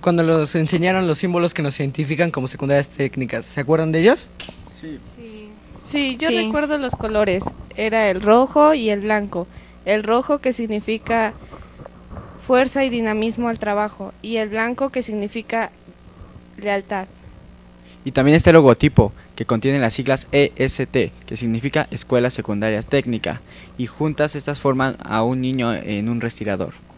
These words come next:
Speaker 3: Sí, claro. También, eh, el himno que cantamos de las escuelas secundarias técnicas, que,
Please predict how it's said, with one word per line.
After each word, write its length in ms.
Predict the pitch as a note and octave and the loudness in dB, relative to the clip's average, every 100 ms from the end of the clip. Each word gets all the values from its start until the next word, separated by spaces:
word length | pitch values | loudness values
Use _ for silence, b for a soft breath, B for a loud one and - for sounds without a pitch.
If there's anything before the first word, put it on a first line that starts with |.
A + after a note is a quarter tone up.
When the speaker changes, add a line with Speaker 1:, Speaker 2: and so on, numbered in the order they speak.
| - - - - - - | -10 -6 -6 -6 -8 -8
Speaker 3:
Sí, 320 | - C#4+ C4+ - | -2 2 2 2
claro. 400 | A#3+ A#3+ A3 A3 B B B - | 6 6 6 2 B B B 0
También, 520 | C4+ C4+ C#4 D#4 E4+ - - - | 2 2 0 -2 -6 -10 -20 -8
eh, 480 | - A#3+ A3+ A3 A3 | 0 0 2 -2 -2
el 140 | A#3+ A#3 | -2 0
himno 420 | B3 C4 A#3+ G#3+ B B | 0 0 -2 -6 B B
que 120 | A#3+ | -8
cantamos 420 | A#3 A3 A#3 A#3+ B3 | -6 -6 -4 -4 -4
de 80 | |
las 100 | G#3 | -4
escuelas 340 | G#3 - A3+ A3+ | -6 -2 -2 -2
secundarias 480 | A#3 G#3 G#3 G3 F#3+ | -4 -4 -4 -6 -4
técnicas, 480 | A#3+ B3 A#3 F#3+ | -2 0 -2 -6
que, 140 | - | -4